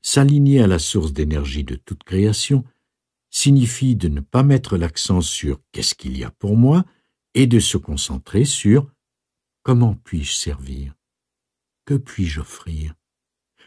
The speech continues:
Comment puis-je être utile ? » Quand vous vous comporterez ainsi,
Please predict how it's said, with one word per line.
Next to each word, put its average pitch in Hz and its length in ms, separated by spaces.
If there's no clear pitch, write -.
Comment 160 360
puis-je 110 460
être 120 260
utile ? » 76 640
Quand 185 200
vous 104 140
vous 76 160
comporterez 73 680
ainsi, 147 480